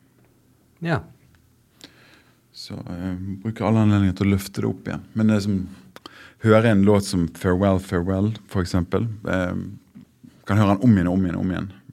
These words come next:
Speaker 2: Det er så perfekt da, og sånn apropos. Det er det jeg mente med at man har lyst til å skrive noe som, som holder på den følelsen jeg får når jeg hører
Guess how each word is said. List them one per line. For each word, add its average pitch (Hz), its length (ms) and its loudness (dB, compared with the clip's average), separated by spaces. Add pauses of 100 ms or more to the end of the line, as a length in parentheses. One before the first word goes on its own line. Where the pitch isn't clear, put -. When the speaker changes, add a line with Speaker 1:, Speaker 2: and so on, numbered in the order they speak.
Speaker 2:
Det 85 120 -2
er 90 140 2
så 90 320 -6
perfekt - 440 -10
da, 80 120 -8 (160)
og 87 420 -6
sånn 82 140 -8
apropos. - 380 -14 (600)
Det 101 100 -4
er 107 80 4
det - 20 6
jeg 98 80 4
mente 87 280 -2
med 92 120 0
at - 240 -12
man 95 140 0
har 92 80 2
lyst 95 280 -2
til - 100 -10
å - 40 -8
skrive 90 580 -6 (460)
noe 87 280 -4
som, 85 480 -10 (840)
som 85 200 -10
holder 85 340 -4
på - 120 -12
den 82 180 -4
følelsen 85 520 -6
jeg 82 100 -10
får 82 380 -8
når 82 140 -10
jeg 82 80 -14
hører 85 340 -12